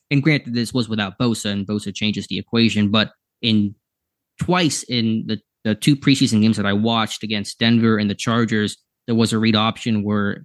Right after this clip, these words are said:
one time Russell Wilson kept it, the other time the Chargers backup quarterback Easton Stick kept it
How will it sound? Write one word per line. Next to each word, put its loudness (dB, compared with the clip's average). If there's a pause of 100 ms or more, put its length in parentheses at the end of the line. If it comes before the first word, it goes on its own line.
(120)
one 2
time 0
Russell -2
Wilson 2
kept -2
it, -6
the -4
other 0
time 2 (320)
the -8
Chargers 0
backup -4
quarterback 0
Easton -4
Stick -2
kept -2
it 0